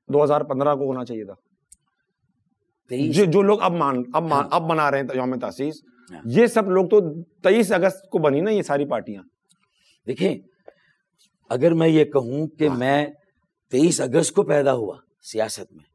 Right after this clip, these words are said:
Speaker 1: हाँ,
Speaker 2: तो
Speaker 1: वो तो
Speaker 2: मेरी
Speaker 1: गलत
Speaker 2: वो
Speaker 1: है।
Speaker 2: सारी लेगेसी जिसमें अच्छे काम,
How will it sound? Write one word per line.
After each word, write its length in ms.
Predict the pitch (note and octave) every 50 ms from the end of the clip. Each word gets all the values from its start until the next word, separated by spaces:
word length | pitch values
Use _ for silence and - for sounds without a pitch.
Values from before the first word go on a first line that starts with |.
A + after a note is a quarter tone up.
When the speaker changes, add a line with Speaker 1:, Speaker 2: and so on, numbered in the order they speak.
| _ _ _
Speaker 1:
हाँ, 80 | - D2
Speaker 2:
तो 320 | - _ _ _ _ -
Speaker 1:
वो 60 | A#2 D#3
तो 40 |
Speaker 2:
मेरी 160 | C3+ D3 E3 F#3
Speaker 1:
गलत 80 | F3+
Speaker 2:
वो 80 | E3+ E3+
Speaker 1:
है। 60 | -
Speaker 2:
सारी 320 | - C#3 C3+ D3+ D#3+ F3
लेगेसी 600 | E3 C#3 A#2+ A2+ A#2 C3+ D3 D3 - C#3+ D3 D3+
जिसमें 400 | C3 A#2+ C3 B2+ - B2+ C#3 B2+ B2 _ _ _ _ _ _ _ _ _ _ -
अच्छे 320 | A#2+ - - - D#3 -
काम, 360 | - - A#2+ G2 E2+ E2 D#2+